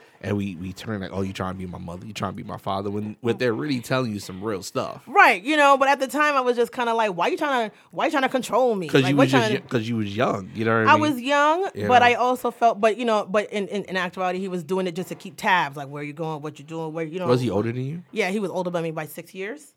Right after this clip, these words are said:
Speaker 1: Oh, he was, he was old.
Speaker 2: Yeah, he
Speaker 1: Oh,
Speaker 2: was.
Speaker 1: that's, that, that, that's,
Speaker 2: Right.
Speaker 1: that's a good gap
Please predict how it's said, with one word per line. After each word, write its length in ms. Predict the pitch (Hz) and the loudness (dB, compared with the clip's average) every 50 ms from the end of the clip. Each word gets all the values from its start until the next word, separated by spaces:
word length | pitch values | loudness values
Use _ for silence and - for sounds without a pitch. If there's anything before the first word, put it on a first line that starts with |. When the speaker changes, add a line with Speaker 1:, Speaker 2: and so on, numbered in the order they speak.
| _ - | _ -14
Speaker 1:
Oh, 80 | 87 | -12
he 140 | 87 101 110 | -10 -8 -8
was, 100 | 98 - | -8 -8
he 120 | 95 104 110 | -8 -8 -8
was 120 | 95 73 | -8 -8
old. 440 | - - 98 98 92 64 64 - - _ - | -8 -8 -6 -6 -6 -8 -10 -12 -14 _ -10
Speaker 2:
Yeah, 140 | 180 196 185 | -4 -4 -2
he 80 | 202 226 | -2 -2
Speaker 1:
Oh, 40 | 190 | 0
Speaker 2:
was. 40 | - | 0
Speaker 1:
that's, 120 | 120 123 - | 0 0 0
that, 240 | 98 117 113 - | 0 0 0 2
that, 180 | 127 131 107 - | 2 2 2 4
that's, 120 | 151 170 | 6 6
Speaker 2:
Right. 120 | 277 254 202 | 6 6 6
Speaker 1:
that's 160 | 175 170 - | 2 0 0
a 40 | 151 | -4
good 180 | 127 120 104 95 | -2 -4 -4 -4
gap 320 | 95 92 90 85 - - | -6 -8 -8 -8 -10 -12